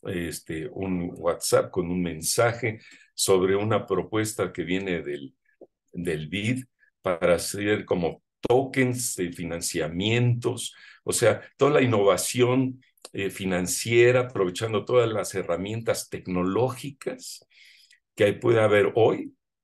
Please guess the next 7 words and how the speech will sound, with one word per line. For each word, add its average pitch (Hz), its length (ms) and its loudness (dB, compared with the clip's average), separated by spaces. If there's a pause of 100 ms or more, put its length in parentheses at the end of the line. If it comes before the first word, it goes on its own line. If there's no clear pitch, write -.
(540)
¿no? - 280 -10 (320)
Para 107 380 0
que, 110 380 -4 (420)
supuestamente, 127 880 0
para, 95 420 0 (260)
para 101 300 2
inducir 101 800 2